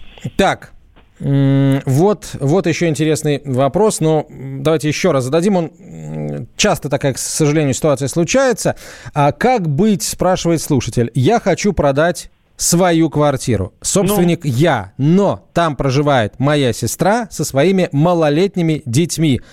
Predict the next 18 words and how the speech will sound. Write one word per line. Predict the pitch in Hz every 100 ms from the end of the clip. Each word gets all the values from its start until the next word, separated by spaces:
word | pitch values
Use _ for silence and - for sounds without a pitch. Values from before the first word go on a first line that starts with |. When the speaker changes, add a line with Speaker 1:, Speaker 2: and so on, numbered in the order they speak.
| -
Speaker 1:
Они | - 147 220
там | 208 151 110
прописаны, | - 170 165 160 135 135 165 208 - -
и | 165
жить | 139 160 214
им | 226 202
больше | 139 147 - 147 127
негде. | - 135 135 104 95 - _ _ _ -
Как | 180 165
быть? | 135 - - _ _ - - - - - - - - - - -
Speaker 2:
Значит, | 139 180 - 165 -
э, | 151 131 139 117 - -
извините | 151 135 156 180 170 - 135 95 - 101
за | 147
выражение. | 113 117 113 104 107 113 147 214 220 - _ - - - - - - - - - - -
Э, | - - 53 - - - - - - -
я | - 147 117
идиотов | 123 98 143 165 220 151